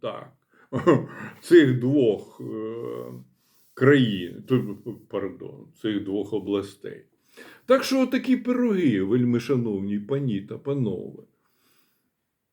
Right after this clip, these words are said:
Ніхто ж не звертає увагу на те, не знаю, чи тому, що не знають, чи тому, що не хочуть, чи така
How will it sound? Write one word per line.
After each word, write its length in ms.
Ніхто 380
ж 80
не 80
звертає 540
увагу 600
на 180
те, 460
не 140
знаю, 420
чи 140
тому, 260
що 160
не 180
знають, 720
чи 160
тому, 320
що 380
не 160
хочуть, 800
чи 520
така 500